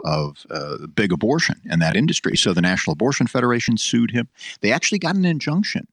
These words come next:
a prior restraint injunction against him releasing the videos of their two conferences, twenty fourteen, twenty fifteen.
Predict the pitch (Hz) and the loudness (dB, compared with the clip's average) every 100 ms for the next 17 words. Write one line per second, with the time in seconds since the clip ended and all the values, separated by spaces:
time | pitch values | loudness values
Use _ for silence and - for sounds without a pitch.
0 | - 85 - 107 113 175 185 175 - 139 | -12 -12 -4 0 2 2 0 -2 -2 0
1 | 135 - 139 131 127 135 123 - 87 98 | 0 0 -2 0 2 0 0 0 2 0
2 | - - 135 120 110 165 - 95 90 101 | 0 -2 2 2 2 0 -2 -2 0 2
3 | 98 90 - 87 78 90 110 135 _ - | 2 0 -2 -4 -2 0 0 -2 _ -2
4 | 120 - 120 107 - - - - - 101 | 0 0 -2 -2 -2 -6 -8 -8 -2 0
5 | 101 113 - 113 117 - 95 113 80 - | 0 -2 -2 -2 -2 0 -2 0 -2 -4
6 | - | -10